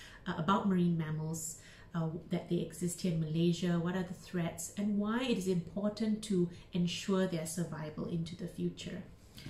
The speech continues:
And we are hoping that next year, when things start reopening up and returning to normal, uh, post-pandemic, we will be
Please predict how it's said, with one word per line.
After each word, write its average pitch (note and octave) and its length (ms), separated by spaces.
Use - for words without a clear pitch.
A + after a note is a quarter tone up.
And F#3+ 360
we F#3+ 80
are F3+ 120
hoping G#3+ 580
that E3+ 440
next A3 400
year, G#3 220
when E3 220
things F#3+ 300
start - 380
reopening F3 580
up F3 220
and D#3+ 140
returning F3 480
to E3+ 260
normal, E3+ 720
uh, D#3 240
post-pandemic, - 1600
we F#3+ 100
will F3 200
be E3+ 160